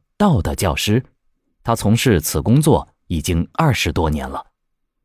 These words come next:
最后，他终于使问他的人相信他是清白的，他什么罪也没有，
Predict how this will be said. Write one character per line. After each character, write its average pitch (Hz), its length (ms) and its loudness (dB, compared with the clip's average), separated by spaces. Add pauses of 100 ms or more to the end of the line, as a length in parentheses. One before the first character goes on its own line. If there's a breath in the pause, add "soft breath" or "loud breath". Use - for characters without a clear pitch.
(460)
最 101 180 0
后， 78 280 -2 (440)
他 170 120 -2
终 214 180 6
于 135 140 8
使 82 260 0
问 127 220 2
他 - 180 0
的 107 100 2
人 71 220 -2
相 131 220 0
信 113 300 -2 (340)
他 - 160 -2
是 80 200 -4
清 120 280 2
白 - 180 -2
的， - 240 -12 (640)
他 - 100 -2
什 110 200 0
么 185 100 4
罪 170 160 4
也 80 100 -2
没 71 200 -6
有， - 260 -8